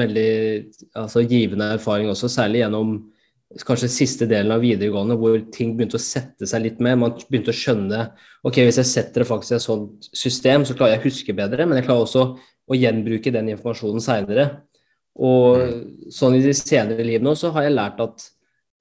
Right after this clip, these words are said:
Speaker 1: eh, altså, man kan sitte, og man kan lese, og man kan prøve å få det perfekte, eh, altså, perfekte kunnskap innenfor den oppgaven du skal gjennomføre, men til syvende og sist, da, sånn jeg ser på det, så er det liksom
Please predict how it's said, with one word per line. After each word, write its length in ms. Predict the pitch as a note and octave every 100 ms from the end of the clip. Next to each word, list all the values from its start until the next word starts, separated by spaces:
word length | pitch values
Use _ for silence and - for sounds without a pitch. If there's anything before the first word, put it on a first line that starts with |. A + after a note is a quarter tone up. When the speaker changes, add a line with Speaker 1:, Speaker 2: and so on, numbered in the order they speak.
| -
Speaker 1:
eh, 560 | A2+ A#2 A2 A2+ G#2+ G2+ -
altså, 320 | B2 C3 A#2+ -
man 200 | C3+ C3
kan 140 | D3
sitte, 400 | - E3+ - - C#3
og 60 |
man 120 | C3+
kan 180 | C3 C#3+
lese, 340 | C#3+ A2 - B2+
og 80 | B2+
man 160 | A#2+
kan 220 | B2+ B2+ B2
prøve 300 | C3+ G#2+ A#2
å 60 |
få 180 | - A2+
det 100 | A2 A2+
perfekte, 760 | A#2 - G#2 - A#2 A2+ A2 - - - -
eh, 680 | A2+ G#2+ G#2+ G#2+ A2 A2+ G2
altså, 220 | A2 A#2+ A#2
perfekte 480 | - B2+ A#2+ - B2+
kunnskap 420 | B2+ A2 - G#2 B2
innenfor 280 | A2 A2+
den 100 | A2 A2+
oppgaven 300 | - F#2+ G2
du 60 | G2+
skal 180 | - G#2+
gjennomføre, 420 | F#2+ G2+ G#2+ C3
men 260 | B2 A#2+ A#2 _ _ _ _
til 100 | -
syvende 380 | C#3 C3 A#2+ B2
og 60 | C3
sist, 220 | E3 E3+ C#3
da, 80 |
sånn 180 | A#2+ B2+
jeg 160 | A#2 G#2
ser 140 | -
på 100 | A#2
det, 80 | C#3+
så 100 | C#3 A2+
er 60 |
det 100 | A#2
liksom 380 | - - A#2+ A#2